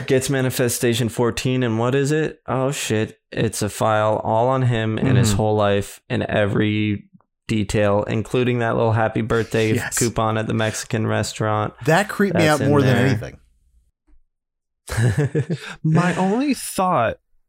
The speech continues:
Speaker 2: on this, though, now is thinking is maybe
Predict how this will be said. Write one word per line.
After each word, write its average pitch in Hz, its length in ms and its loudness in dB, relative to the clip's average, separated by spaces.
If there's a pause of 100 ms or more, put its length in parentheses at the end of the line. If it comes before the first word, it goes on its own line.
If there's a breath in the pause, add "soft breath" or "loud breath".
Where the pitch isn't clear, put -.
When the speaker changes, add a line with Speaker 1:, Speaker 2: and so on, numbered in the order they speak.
(120)
Speaker 2:
on 123 220 0
this, 117 360 0
though, 104 320 -2
now 107 380 0
is 113 240 -2
thinking 120 420 -2
is 110 180 0
maybe 113 920 2